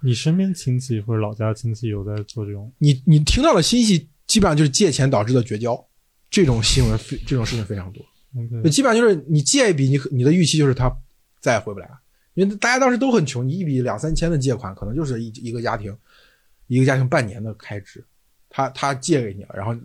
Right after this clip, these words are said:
Speaker 2: 没有还，没有，没有下落。这个其实是个正向循环嘛。就你，就像你讲蜜雪冰城这些，这兄弟俩在郑州开餐馆，我记得你们也讲过嘛，就是乡亲们对他们是有评价的，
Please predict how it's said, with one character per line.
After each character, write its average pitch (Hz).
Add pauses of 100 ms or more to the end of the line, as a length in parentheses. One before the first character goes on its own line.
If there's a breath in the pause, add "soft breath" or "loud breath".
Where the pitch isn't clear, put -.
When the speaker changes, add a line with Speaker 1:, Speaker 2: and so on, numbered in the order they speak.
(120)
Speaker 2:
没 113
有 127
还， -
没 117
有， 131
没 120
有 127
下 143
落。 110 (380 soft breath)
这 294
个 240
其 185
实 220
是 220
个 247
正 226
向 185
循 120
环 92
嘛。 92 (240)
就 -
你， 160 (100)
就 214
像 180
你 135
讲 117
蜜 156
雪 143
冰 135
城 131
这 135
些， 135
这 131
兄 151
弟 143
俩 113
在 110
郑 120
州 117
开 107
餐 -
馆， 101
我 110
记 156
得 147
你 120
们 117
也 135
讲 127
过 107
嘛， - (320)
就 131
是 113
乡 185
亲 180
们 139
对 -
他 151
们 139
是 143
有 117
评 -
价 123
的， -